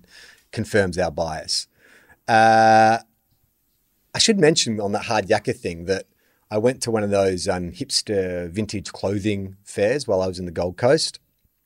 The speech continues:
and a hipster had a Hard Yakka cap for sale for sixty dollars, like a secondhand red Hard Yakka cap. I think I took a photo of it. I put it on, on, um, the Instagram page, the Tofop Instagram page. And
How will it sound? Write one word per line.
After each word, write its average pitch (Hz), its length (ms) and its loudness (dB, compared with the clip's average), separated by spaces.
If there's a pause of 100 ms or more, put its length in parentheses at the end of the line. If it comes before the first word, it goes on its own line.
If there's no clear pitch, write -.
(480)
and 104 260 -2
a 104 60 -2
hipster - 480 -4
had 104 460 -4
a 98 60 -8
Hard 110 380 -4
Yakka 104 520 -4 (720)
cap - 360 -4 (220)
for 101 100 -8
sale 104 560 0 (500)
for 104 360 -4
sixty - 400 -4
dollars, 92 460 -4
like - 180 -4
a 92 220 -2
secondhand 92 840 -6
red 92 220 -2
Hard 85 360 -6
Yakka 90 300 -8
cap. 71 220 -8
I 90 80 -6
think 135 220 0
I - 20 8
took - 160 -2
a 107 60 4
photo 95 280 2
of 87 120 -2
it. 82 60 -4
I 80 40 -6
put 104 140 -8
it 92 60 -8
on, 85 320 -10
on, 82 280 -10
um, 78 320 -10
the 95 100 -6
Instagram 85 440 -8
page, 78 320 -6
the - 60 -20
Tofop 80 280 -6
Instagram 87 480 -4
page. - 420 -10 (640)
And 117 460 2